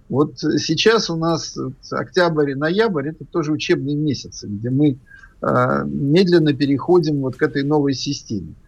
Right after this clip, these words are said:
Но если мы хотим в этой войне победить, у нас другого выбора нет.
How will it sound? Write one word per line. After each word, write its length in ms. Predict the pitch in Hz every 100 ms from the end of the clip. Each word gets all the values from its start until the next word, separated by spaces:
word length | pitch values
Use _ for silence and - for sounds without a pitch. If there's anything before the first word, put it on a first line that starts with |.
| - -
Но 580 | 135 143 165 165 156 - - - _
если 340 | 156 156 202 190
мы 120 | 180
хотим 300 | 185 175 180
в 20 |
этой 180 | 165 170
войне 260 | 170 175 170
победить, 440 | 170 165 196 233
у 60 | 165
нас 200 | 160 147
другого 480 | 160 160 190 180 143
выбора 480 | 131 139 160 156 151
нет. 200 | 110